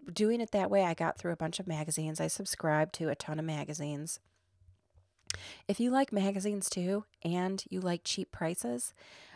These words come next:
um, try blue dolphin dot com. You can get year subscriptions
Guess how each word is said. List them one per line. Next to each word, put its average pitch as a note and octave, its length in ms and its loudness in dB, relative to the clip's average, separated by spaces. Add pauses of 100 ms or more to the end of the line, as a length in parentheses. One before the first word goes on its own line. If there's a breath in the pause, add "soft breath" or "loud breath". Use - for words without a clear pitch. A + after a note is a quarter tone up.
(120 loud breath)
um, F#3 220 0
try A3 320 2
blue F#3 400 0
dolphin G3 680 0
dot D#3+ 280 -2
com. E3 460 -2 (320 loud breath)
You G#3 180 2
can D4 240 -2
get A3 240 0
year E3 280 -2
subscriptions G3+ 920 -2